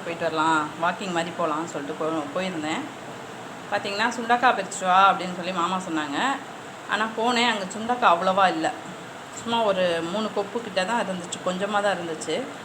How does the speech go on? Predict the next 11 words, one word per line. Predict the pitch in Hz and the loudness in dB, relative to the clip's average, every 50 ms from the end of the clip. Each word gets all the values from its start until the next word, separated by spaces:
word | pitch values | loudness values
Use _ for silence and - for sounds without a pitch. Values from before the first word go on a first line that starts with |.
| - - - - - - - - - - - - - - - | -12 -12 -12 -12 -12 -12 -12 -12 -12 -12 -12 -12 -8 -4 -2
உடனே | 185 185 185 190 190 196 | -2 0 0 0 0 0
என்ன | 190 185 185 185 | 0 -2 -2 -2
பண்ணேன், | 185 190 190 185 - | -2 -2 -2 -2 0
சரி | 190 180 156 - 190 | -2 -2 -2 0 -2
பறிச்சுக்குவோன்ட்டு | 185 190 - - - - 196 185 180 165 170 165 | -2 -2 -4 -8 -4 -4 -2 -2 -2 0 0 0
வந்து, | 170 180 214 262 330 339 - - - - - | 0 0 0 -2 -2 -2 -6 -12 -12 -6 -2
பறிச்சுட்டு | 208 202 202 - - - 226 180 | -2 -2 -2 -2 -4 -2 -2 -2
வந்து | 170 175 196 269 285 - - - - - - - - - - - - - - - 214 | 0 0 -2 -2 -4 -6 -10 -12 -12 -12 -12 -12 -12 -12 -12 -12 -12 -10 0 4 6
பாசிப்பருப்பு | 226 247 247 - 262 - 190 160 - 160 151 - | 6 6 6 2 -2 -2 -2 -2 -2 -4 -4 -2
போட்டு | 170 160 - - 175 196 247 - - - - - - - - - 180 170 | -4 -4 -2 0 -2 -2 -2 -4 -8 -12 -12 -12 -14 -12 -10 -6 -4 -2
நல்லா | 170 185 190 | 2 2 0